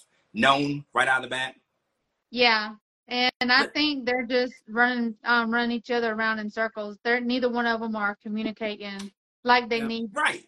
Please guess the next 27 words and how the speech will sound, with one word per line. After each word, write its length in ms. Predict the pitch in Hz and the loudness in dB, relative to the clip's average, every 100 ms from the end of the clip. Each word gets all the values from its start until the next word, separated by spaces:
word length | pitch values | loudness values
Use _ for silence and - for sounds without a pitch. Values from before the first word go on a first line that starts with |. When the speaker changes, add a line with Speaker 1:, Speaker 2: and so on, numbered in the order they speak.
| _ 240 | _ 0
Speaker 2:
need 240 | 269 320 294 | 0 0 -4
to 60 | |
communicate. 680 | 285 240 226 214 214 196 196 _ _ _ - | -2 0 0 -2 -6 -6 -10 _ _ _ 4
I 300 | 277 262 277 | 4 4 0
honestly 500 | 339 - 311 311 247 | -2 -6 -4 -4 -2
don't 260 | 277 277 | -2 0
even 280 | 285 262 247 | -2 -4 -6
think 300 | 269 262 240 | -6 -6 -4
they 120 | 254 | -2
know 200 | 247 247 | -2 -2
how 260 | 240 254 277 | 0 2 2
to 120 | - | 0
communicate 600 | 240 233 220 208 208 202 | -10 -6 -4 -6 -8 -10
with 140 | - 190 | -10 -12
each 160 | 196 | -12
other. 340 | 190 180 180 202 _ | -12 -12 -14 -16 _
Speaker 3:
Yep. 240 | 131 147 - _ _ - - _ _ _ _ | -8 -8 -10 _ _ -20 -20 _ _ _ _
I 120 | 131 151 | -8 -8
agree. 420 | 127 143 135 - _ _ _ _ _ _ | -8 -8 -10 -12 _ _ _ _ _ _
There's 260 | 131 143 127 | -8 -8 -8
zero 420 | 135 151 175 165 | -8 -2 0 -2
communication 600 | - 160 151 156 147 135 | -6 -12 -12 -12 -12 -12
between 280 | 127 - 143 | -16 -14 -12
the 60 | 127 | -12
two 140 | 143 | -10
of 80 | 135 | -10
them. 200 | 123 127 | -10 -14